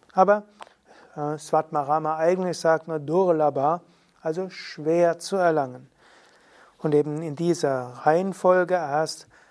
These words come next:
um zur Erleuchtung zu kommen, muss man ja auch die Gleichgültigkeit gegenüber den Sinnesobjekten bekommen. Und dann kommt man zur Erkenntnis der Wahrheit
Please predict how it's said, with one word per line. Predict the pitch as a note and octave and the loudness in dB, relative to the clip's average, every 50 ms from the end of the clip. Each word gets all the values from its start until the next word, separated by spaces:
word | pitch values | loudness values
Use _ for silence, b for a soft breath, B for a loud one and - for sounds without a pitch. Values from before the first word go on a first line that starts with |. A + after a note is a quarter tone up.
| b b | b b
um | b A#3+ A3+ A3+ A#3 A3 | b -2 0 0 0 -2
zur | G#3+ - A3+ G#3+ | 0 2 2 2
Erleuchtung | G3+ G#3 G#3+ A3 A3 G3+ G#3 - A3 G3+ | 4 4 2 2 0 -2 -4 -8 -10 -6
zu | - - G#3 | -4 -4 0
kommen, | - G#3 G#3+ G#3+ A3 A3 G#3+ | 2 2 2 2 0 -4 -6
muss | G3 F3 F3+ F3 - F#3+ | -6 -8 -8 -8 -6 -4
man | F#3+ F#3 F3+ | -2 0 2
ja | F3 E3+ E3+ E3 D#3 | 2 2 2 2 2
auch | D3 D3 D#3+ F3+ F3 - | 4 4 4 4 2 0
die | - D3+ D#3+ D#3+ | -6 -8 -8 -6
Gleichgültigkeit | - D#3 C#3+ D3+ F#3 G3 - - - G#3 G3 F#3+ F#3 F#3 F#3+ F#3 - E3 F3 F#3 F#3+ F#3+ F#3+ - | -4 -4 0 0 0 0 -2 -2 0 2 2 2 2 0 -4 -4 -2 0 0 2 2 0 -2 -4
gegenüber | D#3 D3+ C#3 D3+ D3 D3 D#3 D#3 | -8 -6 -6 -6 -2 0 0 0
den | E3+ F3 E3+ | 0 -4 -4
Sinnesobjekten | E3 F#3+ F#3+ G3 G3+ F#3+ - F#3+ F#3 E3+ - E3+ D#3+ D3+ C#3+ - - _ - D3 | -4 -4 -2 -2 -2 -2 0 0 0 0 2 2 0 0 0 -2 -10 _ -8 -4
bekommen. | C#3 C#3 - - C#3+ C3+ B2 B2 A#2+ C3 - _ b b b b b b b b b b b b _ | -2 -2 -2 -2 -4 -6 -6 -8 -12 -18 -20 _ b b b b b b b b b b b b _
Und | D#3 C#3+ C#3+ D3 D3+ D3 - - b b b b b b b _ | -4 -2 -2 -2 -4 -6 -10 -14 b b b b b b b _
dann | D3+ D3+ F3 F3+ F#3 F#3 F3+ E3 | 2 2 2 2 0 -4 -6 0
kommt | - F3+ F#3 F#3 | 0 0 0 0
man | F3+ F3 D#3+ | -2 -4 -4
zur | - - F3 | -2 0 0
Erkenntnis | E3 D#3 - D#3+ D#3+ D#3+ D#3 D#3+ E3+ D#3+ C#3 - - | 0 0 0 -4 -4 -4 -6 -6 -6 -6 -6 -2 0
der | E3 D3+ C#3 | 2 2 2
Wahrheit | C#3 C#3 C#3 C#3+ C3 C3 C3+ C3+ C3+ C3+ - | 2 0 0 0 -2 -2 -4 -6 -6 -8 -12